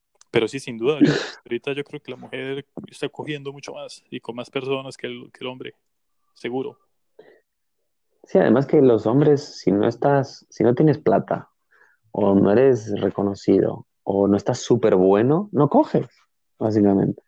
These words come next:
Speaker 1: Es que ese es el
Speaker 2: O te
Speaker 1: secreto,
Speaker 2: tienes que
Speaker 1: ese es el secreto de, de Tinder, bro. O sea, tienes que tener unas fotos primero súper buenas y donde tengas el cuerpazo,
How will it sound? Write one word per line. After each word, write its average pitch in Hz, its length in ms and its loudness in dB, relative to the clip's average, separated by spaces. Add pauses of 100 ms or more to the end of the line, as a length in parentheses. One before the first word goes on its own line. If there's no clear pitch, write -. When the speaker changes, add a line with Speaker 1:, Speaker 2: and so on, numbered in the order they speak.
Speaker 1:
Es - 100 -14
que 170 80 0
ese 165 160 -2
es - 80 -8
el 165 180 -4
Speaker 2:
O 101 60 2
te - 0 -
Speaker 1:
secreto, 95 180 2
Speaker 2:
tienes 123 200 2
que 151 80 2
Speaker 1:
ese - 840 -10
es 175 40 -6
el 185 80 -8
secreto 151 440 -6
de, 139 560 -14
de 131 160 -8
Tinder, 131 400 -12
bro. 120 220 -14
O 113 60 -20
sea, - 160 -20
tienes 135 240 -16
que 143 80 -12
tener 143 400 -14
unas 139 280 -14
fotos 143 500 -4
primero 123 340 -4
súper 113 320 -8
buenas 143 480 -10 (460)
y 117 140 -2
donde 113 200 -6
tengas 117 260 -12
el 117 100 -12
cuerpazo, - 520 -4